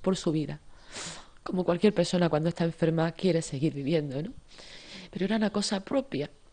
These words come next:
Cuando hay un accidente de tráfico, cuando hay una reyerta en una discoteca, aunque no tengas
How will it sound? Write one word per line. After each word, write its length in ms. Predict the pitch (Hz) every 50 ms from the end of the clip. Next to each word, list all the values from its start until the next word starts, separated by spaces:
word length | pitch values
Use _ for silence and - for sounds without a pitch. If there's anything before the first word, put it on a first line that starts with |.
| - - - - - - - -
Cuando 220 | - - 185 190 196
hay 100 | 226 277
un 100 | 269 240
accidente 500 | 226 - - - 156 196 208 208 - 202
de 120 | 170 160 -
tráfico, 560 | - 185 220 - - - - - - - - - - - - - - - - - - - - -
cuando 220 | - 190 180 190 226
hay 100 | 254 302
una 180 | 294 247 208 180
reyerta 840 | - 151 151 160 156 151 196 233 262 269 254 - - 175 - - - - - _ - - - - - - - -
en 140 | 175 175 175
una 140 | 156 123
discoteca, 600 | - 143 - - - 143 - - 202 202 - - 156
aunque 200 | 165 160 - 151
no 120 | 170 190
tengas 300 | - 214 175 156 165 -